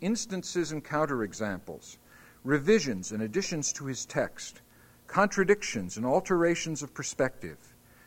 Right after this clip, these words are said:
as if by heaping them up he could somehow scale heaven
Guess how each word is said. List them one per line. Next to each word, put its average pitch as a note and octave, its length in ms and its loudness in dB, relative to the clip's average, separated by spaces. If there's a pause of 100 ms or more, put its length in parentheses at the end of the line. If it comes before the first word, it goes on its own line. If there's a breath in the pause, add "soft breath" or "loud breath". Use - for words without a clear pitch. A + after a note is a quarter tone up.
(140 soft breath)
as B2+ 140 -2
if G#3+ 180 0
by C#3+ 160 6
heaping G3+ 480 -2
them E3 160 2
up - 340 4
he D3 80 -10
could - 200 -10
somehow E3+ 440 0
scale F3+ 520 2
heaven C3+ 400 0